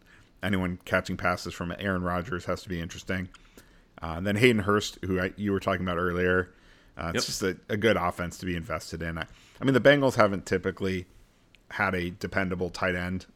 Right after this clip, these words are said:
Speaker 1: um, with Joe Burrow, but, uh, if,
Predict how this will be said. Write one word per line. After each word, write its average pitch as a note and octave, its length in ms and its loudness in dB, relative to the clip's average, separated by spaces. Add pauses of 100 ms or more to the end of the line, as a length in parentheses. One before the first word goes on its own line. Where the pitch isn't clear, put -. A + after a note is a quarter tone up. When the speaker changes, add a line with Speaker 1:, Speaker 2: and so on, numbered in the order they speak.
(120)
Speaker 1:
um, F2 360 -4 (580)
with G2 200 0
Joe F#2+ 180 2
Burrow, G2 300 4
but, F2+ 280 -2 (460)
uh, E2+ 340 -2 (140)
if, G#2 180 -4